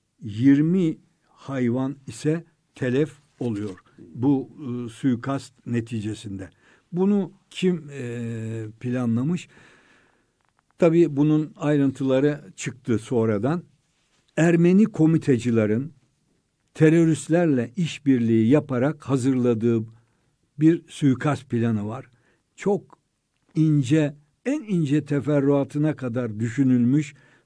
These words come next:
ve ustalıkla tertiplenmiş ve çok geniş tutulmuş. Bu sonra hepsi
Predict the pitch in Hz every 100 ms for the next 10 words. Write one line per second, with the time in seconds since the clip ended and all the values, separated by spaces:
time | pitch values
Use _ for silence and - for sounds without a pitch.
0 | 120 139 - 185 147 - 156 156 170 147
1 | 123 120 135 117 131 113 123 123 127 151
2 | - _ _ 135 147 156 - 240 - 123
3 | 139 165 - - 113 123 92 - - -
4 | _ _ _ - - 147 127 131 120 _
5 | - 147 131 131 127 _ 185 185 -